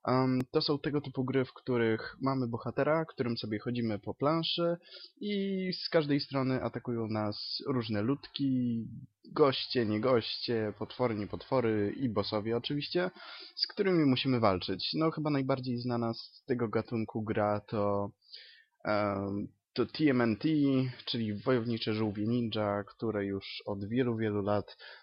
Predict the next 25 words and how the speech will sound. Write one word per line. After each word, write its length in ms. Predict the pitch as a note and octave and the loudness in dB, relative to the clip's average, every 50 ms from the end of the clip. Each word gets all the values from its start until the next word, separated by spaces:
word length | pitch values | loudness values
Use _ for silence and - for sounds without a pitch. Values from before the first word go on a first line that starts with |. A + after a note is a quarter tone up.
| _ _ _ | _ _ _
em, 560 | - G#2+ G#2 G2+ G#2 G2+ G2+ G#2 G2+ G#2 G2+ - _ | -2 0 0 0 0 0 0 0 0 -2 -4 -4 _
pojawiają 400 | - A#2+ A2+ A2 G#2 A2 G#2 G#2 | 0 2 2 4 2 2 0 0
się 120 | - - G#2 | -2 -2 -2
na 120 | G2 F#2+ | -2 -2
każdej 580 | - A#2 G#2+ G2+ G2+ G#2+ G2+ G2+ G2 G2+ A#2+ B2 - | -2 -2 -4 -2 -2 0 0 0 0 -2 -6 -6 -4
możliwej 420 | A2+ A2 G#2 A2 A2+ G2 G#2 F#2+ - | -2 -2 -2 -2 -4 -2 -4 -4 -2
konsoli 720 | G#2+ G2 G2 - - G#2 G#2 G2+ G#2 G#2 G#2 A2 A#2+ D3 - | -2 -4 -4 -4 -2 -2 -2 -2 -2 -4 -4 -6 -6 -2 0
oraz 300 | C3+ C3 A#2+ G#2+ - - | 2 2 2 2 0 -4
na 60 | G#2 | -8
pecetach. 600 | - G2+ - - B2+ B2+ D3 D#3 D#3+ - - - _ _ _ - - - - - - - _ _ _ _ _ _ _ _ _ _ _ - - C3+ B2+ | -8 -6 -2 0 0 0 2 0 -2 -4 -6 -14 _ _ _ -20 -18 -18 -16 -16 -18 -20 _ _ _ _ _ _ _ _ _ _ _ -6 -4 0 0
No 240 | C#3+ D#3+ F3+ F#3+ E3+ | 2 2 2 4 6
właśnie, 440 | C#3+ A2+ G#2 - - - - - | 6 4 4 2 -2 -4 -2 0
a 40 | B2+ | 0
jak 240 | C#3+ D#3 D#3+ D#3 - | 2 2 0 0 0
to 100 | - D#3 | 0 0
jest 200 | D3+ D3 C#3+ - | 0 0 0 -4
z 140 | - - - | -6 -6 -2
tym 140 | C#3+ C#3+ C#3+ | -2 0 0
Castle 340 | - D3 D3 - C3+ B2+ | 0 -2 -2 -2 -4 -4
Crashers, 560 | - - C#3+ C3+ B2+ - - G2+ - - - - | 0 0 0 0 0 0 -4 -4 -4 -6 -10 -14
skoro 260 | - - B2+ A#2 A#2 | -8 -4 -2 -2 -2
powiedziałem, 440 | - B2 A#2 A2+ A2+ C#3+ C#3+ C3+ B2+ | -2 -2 -2 0 0 0 -2 0 0
że 100 | B2+ B2 | 0 -2
jeszcze 240 | A#2+ - - C3 | -2 -2 -2 -2
jest 260 | A#2+ A2+ - - - | -2 -2 -2 -6 -12